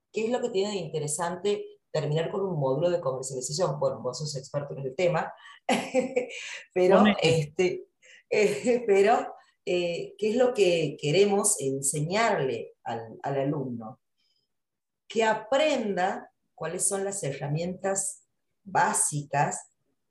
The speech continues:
Speaker 1: para gestionar un destino de turismo religioso, es decir, una ciudad santuario. ¿Mm? Entonces, aprendemos, si ya somos una ciudad santuario,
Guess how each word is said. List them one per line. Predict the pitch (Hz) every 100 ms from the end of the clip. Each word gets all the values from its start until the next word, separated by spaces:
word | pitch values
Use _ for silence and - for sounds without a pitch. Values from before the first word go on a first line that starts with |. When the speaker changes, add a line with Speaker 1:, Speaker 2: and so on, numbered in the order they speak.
| -
Speaker 1:
para | 214
gestionar | 240 - 151 143 - 180 175 190 220 196 - - -
un | 170
destino | 151 147 - 226 233
de | 156 147
turismo | 127 135 139
religioso, | - - - 131 110 - -
es |
decir, | 180 170 220
una | 214
ciudad | 202 139 147
santuario. | - 139 - 233 247 147 113 - _ _ _ _ _ _ _
¿Mm? | - 131 170 240 240 _ _ _
Entonces, | 147 147 196 185 - 123 - - _ _ -
aprendemos, | 139 151 165 208 233 151 - -
si | 143
ya | 143 202
somos | - 262 240 -
una | 175
ciudad | 151 - 143
santuario, | - 202 202 196 165 190 196